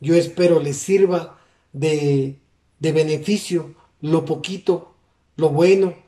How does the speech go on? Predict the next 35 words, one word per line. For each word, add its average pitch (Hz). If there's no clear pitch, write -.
lo 156
malo 175
que 165
hemos 170
hablado, 175
pero 160
que 175
saquen 220
lo 180
bueno 190
para 160
que 151
se -
pueda 190
organizar 156
mejor 190
y 180
que 170
puedan 202
emprender 170
un, 160
una 196
administración, 165
no 175
solo, 185
pues, 151
si 156
tienen 180
la 170
oportunidad 156
de 175
estudiar, 170
de 170
poder 170
hacerlo, 208